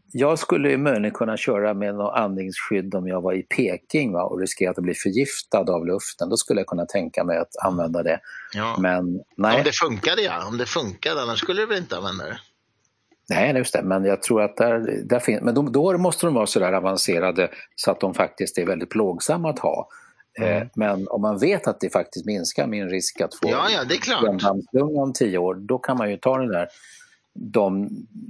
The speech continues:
Speaker 1: dagarna på året som det är värst. Jaha, Christer Sturmark, unge man, ska vi, eh, samla oss till någon slags, eh, avrundning?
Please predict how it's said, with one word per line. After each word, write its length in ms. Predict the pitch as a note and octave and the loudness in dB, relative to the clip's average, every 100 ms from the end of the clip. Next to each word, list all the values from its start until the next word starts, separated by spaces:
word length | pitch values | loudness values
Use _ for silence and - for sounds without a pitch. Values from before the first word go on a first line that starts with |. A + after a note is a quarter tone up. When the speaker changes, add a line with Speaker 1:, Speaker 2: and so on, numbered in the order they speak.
| - - - | -12 -6 2
Speaker 1:
dagarna 400 | G2+ F2 F2+ E2+ | 2 2 0 0
på 140 | - | -2
året 220 | E2+ E2+ - | -2 -2 -4
som 200 | E2 E2 | -4 -2
det 100 | E2 | -2
är 60 | E2 | -4
värst. 360 | E2+ - - - - - - - - - - _ _ _ - - | -4 -8 -10 -14 -14 -12 -12 -12 -16 -18 -20 _ _ _ -8 0
Jaha, 440 | C#3+ C3 F3 G3+ D3 | 2 4 2 2 0
Christer 320 | D#3 C#3+ - | 0 2 2
Sturmark, 600 | - D3+ A2 A#2 A2+ - - | 2 2 4 2 2 -2 0
unge 260 | D3+ A#2 G#2+ | 0 2 2
man, 420 | G2+ F2 F#2 G2 G2 - | 4 2 0 -8 -10 -8
ska 240 | - A#2 | -2 0
vi, 340 | G#2 A2+ G#2+ G#2+ | 0 0 2 0
eh, 100 | G#2+ - - _ - | -2 -6 -14 _ -4
samla 340 | - A2 G2+ | 2 2 2
oss 160 | D#3 - | 0 0
till 160 | C3+ A#2 | -2 -2
någon 200 | G#2+ G2+ | -4 -2
slags, 440 | G2+ - - - | -4 -2 -6 -4
eh, 140 | F#2 F2+ F2 _ - _ _ | -4 -4 -10 _ -20 _ _
avrundning? 680 | - F2 G2 A#2+ A#2 - | -2 0 -2 -2 -6 -8